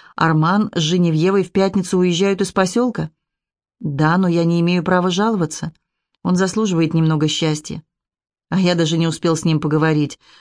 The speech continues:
Помнишь, мы обсуждали, что я мог бы навещать его на ферме, чтобы он не чувствовал себя одиноко. Зато теперь мы вместе поедем к нему в гости, в Люсон. Жером, я хочу кое в чем признаться.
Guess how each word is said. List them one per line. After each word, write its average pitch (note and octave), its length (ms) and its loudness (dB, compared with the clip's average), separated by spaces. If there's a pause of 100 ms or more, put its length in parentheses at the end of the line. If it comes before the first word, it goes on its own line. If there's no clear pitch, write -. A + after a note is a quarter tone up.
(140)
Помнишь, G#3+ 420 0 (360)
мы E3+ 140 2
обсуждали, E3+ 680 0 (200)
что - 200 -4
я F3+ 120 2
мог F#3 200 2
бы E3+ 100 0
навещать F3 480 0
его F3+ 160 2
на G3 140 0
ферме, F#3+ 420 0 (220)
чтобы E3 280 -2
он E3+ 100 2
не F3 100 2
чувствовал E3 360 0
себя D#3 260 0
одиноко. D#3+ 520 0 (920)
Зато A3 300 0
теперь G#3 360 0
мы E3+ 120 2
вместе F3 380 0
поедем E3 420 0
к - 100 -6
нему D#3 180 2
в C#3 100 -2
гости, E3+ 380 0
в C#3+ 60 0
Люсон. F3 600 0 (680)
Жером, B3 360 4
я C#4+ 120 4
хочу C4 240 0
кое A#3 160 2
в A3+ 40 -4
чем A3 180 2
признаться. E3+ 760 -2